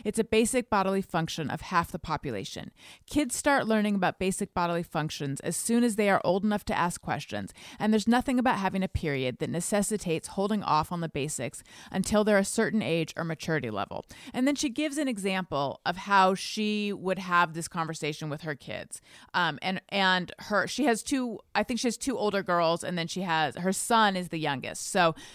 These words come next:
this is sort of an example of, uh, how she, the, the, like, talking points that she would use with her son.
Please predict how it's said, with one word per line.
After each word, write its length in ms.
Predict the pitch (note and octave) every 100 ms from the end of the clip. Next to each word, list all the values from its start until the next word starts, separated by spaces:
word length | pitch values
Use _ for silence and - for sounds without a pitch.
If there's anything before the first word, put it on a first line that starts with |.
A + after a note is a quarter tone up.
| - -
this 180 | A#3 -
is 240 | A3 -
sort 240 | - A3+
of 60 | G3+
an 60 | F#3+
example 540 | G3 F#3+ F#3 F3 E3
of, 420 | - E3+ D#3+ C#3+ - _ -
uh, 360 | E3+ D3+ C#3+
how 260 | F3+ G3+ G3+
she, 200 | - G3+ F3 -
the, 140 | F3+ - -
the, 140 | E3+ E3
like, 140 | E3+
talking 320 | C4 C4+ A#3+
points 260 | G#3+ A3 F#3
that 100 | D3+
she 100 | G3
would 120 | F3
use 200 | E3 D#3
with 80 | D#3+
her 100 | C#3+
son. 300 | - A#2+